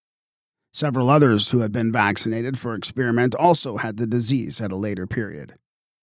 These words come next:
Barron carefully kept several such experiences out of sight,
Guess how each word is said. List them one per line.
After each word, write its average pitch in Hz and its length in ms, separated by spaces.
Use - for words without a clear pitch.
Barron 123 640
carefully 117 520
kept 107 260
several 143 360
such 107 280
experiences 98 760
out 95 180
of 65 100
sight, - 520